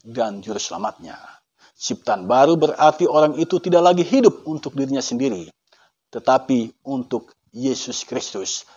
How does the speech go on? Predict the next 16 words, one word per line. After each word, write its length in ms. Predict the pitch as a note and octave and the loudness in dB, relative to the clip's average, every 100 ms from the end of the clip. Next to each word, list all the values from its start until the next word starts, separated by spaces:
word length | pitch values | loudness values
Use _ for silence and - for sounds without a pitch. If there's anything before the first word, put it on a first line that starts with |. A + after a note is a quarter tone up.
| _ | _
yang 240 | C3 A#2+ | -6 -6
telah 180 | A2+ A2 | -4 -6
mati 540 | F#2+ A#2 A#2 A#2 F#2+ E2+ _ _ | -4 -4 -6 -6 -10 -10 _ _
dan 180 | B2 G2 | -10 -6
bangkit 460 | G#2+ G#2+ - - _ _ | -6 -6 -12 -20 _ _
baginya. 500 | F2+ F#2+ G#2 F2+ C2 - - _ _ _ _ _ _ _ | -12 -10 -10 -12 -14 -18 -20 _ _ _ _ _ _ _
Nah, 160 | D#3+ | -6
ini 160 | E3 A#3 | -2 -2
penting 400 | A#3 G#3+ A3+ A3 | -2 -2 -2 0
bagi 240 | F#3 E3+ | 2 2
kita 320 | A#3+ - A#2 | 0 -2 -2
sebab 320 | - E3 E3 - | -2 -4 -4 -4
sekarang 320 | - F3+ F#3+ | 0 0 0
ini 160 | G3+ | 0
ada 160 | G#3 F3+ | 2 2
banyak 320 | D#3 E3+ F#3 | 6 4 4